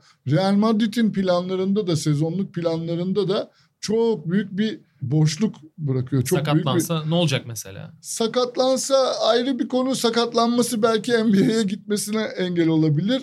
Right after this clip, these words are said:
Speaker 1: ama
Speaker 2: İşte aynen o.
Speaker 1: e, ama sakatlanmazsa da sanki yılbaşı ile birlikte ya da Aralık ayı ile birlikte bu kadrodan ayrılacakmış gibi de bir şeyde,
Speaker 2: Ya öyle,
Speaker 1: e,
Speaker 2: öyle,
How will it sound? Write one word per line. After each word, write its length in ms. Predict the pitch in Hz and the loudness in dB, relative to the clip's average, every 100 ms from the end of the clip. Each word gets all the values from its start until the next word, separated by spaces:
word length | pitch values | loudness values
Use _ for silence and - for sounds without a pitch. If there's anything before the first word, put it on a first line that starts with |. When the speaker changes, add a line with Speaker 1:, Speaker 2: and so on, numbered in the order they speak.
| - | -2
Speaker 1:
ama 220 | 185 240 | 0 2
Speaker 2:
İşte 180 | 220 135 | 0 -2
aynen 280 | 143 147 113 | -2 -2 -2
o. 60 | |
Speaker 1:
e, 220 | 170 190 185 | 0 2 2
ama 420 | 190 233 262 262 _ - | 2 2 0 -2 _ -14
sakatlanmazsa 1080 | - 165 196 202 214 214 220 254 - 202 | -2 0 0 0 -2 0 0 -2 -2 -4
da 80 | 240 | -2
sanki 360 | 247 233 220 226 | -2 -2 -2 -4
yılbaşı 540 | 226 247 208 165 170 | -2 -2 0 -2 0
ile 220 | 156 143 | 0 0
birlikte 340 | 143 131 127 190 | 0 -2 -2 -2
ya 120 | 175 | 0
da 80 | 180 | 0
Aralık 360 | 185 208 208 | 0 0 0
ayı 160 | 165 139 | 0 2
ile 160 | 143 | 0
birlikte 420 | 175 156 127 - 208 | 0 -4 -4 -6 -6
bu 80 | |
kadrodan 460 | 202 175 151 165 220 | -4 0 0 0 -2
ayrılacakmış 840 | 226 233 226 202 240 233 170 - - | 0 0 -2 -2 -4 -2 -4 -4 -6
gibi 460 | 131 143 151 151 123 | -2 0 2 0 0
de 120 | 135 | 0
bir 180 | 127 139 | 2 -2
şeyde, 340 | - 139 123 | 0 0 0
Speaker 2:
Ya 100 | 135 | 0
öyle, 200 | - 151 | 0 0
Speaker 1:
e, 20 | 127 | 2
Speaker 2:
öyle, 280 | 139 127 | 0 -2